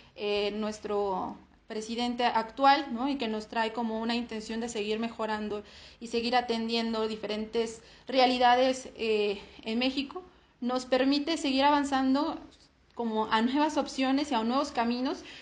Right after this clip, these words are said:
Y yo creo que una de las cosas interesantes también de lo que nos, nos compartió Mariel es poder pensarnos desde nuestro rol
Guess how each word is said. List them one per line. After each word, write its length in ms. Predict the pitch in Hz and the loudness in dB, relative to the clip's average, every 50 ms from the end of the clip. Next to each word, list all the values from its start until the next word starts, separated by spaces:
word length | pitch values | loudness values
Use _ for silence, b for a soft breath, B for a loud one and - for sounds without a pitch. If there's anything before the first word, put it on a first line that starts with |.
| B | B
Y 80 | B 269 | B -4
yo 140 | 269 339 330 | -4 -2 0
creo 160 | 370 381 381 | 0 0 2
que 80 | 381 370 | 2 2
una 100 | 381 370 | 4 4
de 80 | 339 | 4
las 140 | 302 277 269 | 4 2 0
cosas 280 | - 294 294 302 294 294 | -2 -4 -4 -2 0 0
interesantes 600 | 269 262 - 233 220 226 247 240 240 240 269 262 | 0 0 0 -2 -4 -2 -4 -6 -4 -4 -6 -4
también 280 | 262 240 226 233 233 233 | -4 -2 -2 -2 -2 -2
de 60 | 240 | -4
lo 100 | 240 233 | -4 -4
que 80 | 220 | -6
nos, 260 | 208 196 202 202 - B B B B B B _ | -6 -6 -8 -8 -12 B B B B B B _
nos 220 | 240 226 214 214 | -8 -6 -6 -4
compartió 440 | 220 226 226 220 214 220 226 240 247 | -4 -2 0 0 -2 -2 -2 -2 0
Mariel 460 | 247 247 247 240 240 240 240 254 262 - - | 2 2 2 2 2 0 0 0 -2 -4 -4
es 120 | 233 233 | -6 -4
poder 320 | - - 247 247 247 254 | -2 -2 -2 -2 -2 -2
pensarnos 720 | 254 254 247 240 240 240 254 240 233 233 240 247 269 285 - | -2 -4 -2 -2 -2 0 0 0 0 0 -2 -2 -4 -2 -2
desde 240 | 240 233 226 233 220 | -4 -2 -2 -2 -2
nuestro 280 | 220 214 - 220 214 | -2 -4 -4 -4 -4
rol 360 | 208 226 226 226 240 233 233 | -2 0 0 -2 -2 -4 -6